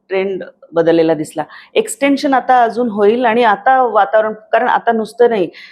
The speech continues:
म्हणजे लोकसभेचं चित्र पण बदललेलं आहे. अ, जो एक नॅरेटिव्ह चालला त्याला लोकसभेमध्ये निश्चितच इंडिया आघाडीच्या सगळ्याच पक्षांना फायदा झाला,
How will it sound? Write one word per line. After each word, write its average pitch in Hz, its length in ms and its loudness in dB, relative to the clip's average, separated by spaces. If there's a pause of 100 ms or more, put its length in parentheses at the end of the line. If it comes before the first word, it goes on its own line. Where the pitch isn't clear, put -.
(160)
म्हणजे 202 160 0
लोकसभेचं 220 500 0
चित्र 220 280 -2
पण 226 180 -2
बदललेलं 202 400 2
आहे. 214 300 -6 (440)
अ, 175 400 0 (380)
जो 190 180 4
एक 202 240 -4
नॅरेटिव्ह 196 420 0
चालला 180 400 2
त्याला 185 440 0
लोकसभेमध्ये 185 640 0
निश्चितच 220 680 -4
इंडिया 185 280 0
आघाडीच्या 180 380 0
सगळ्याच 190 340 -2
पक्षांना 180 300 -6
फायदा 165 280 0
झाला, 160 220 -6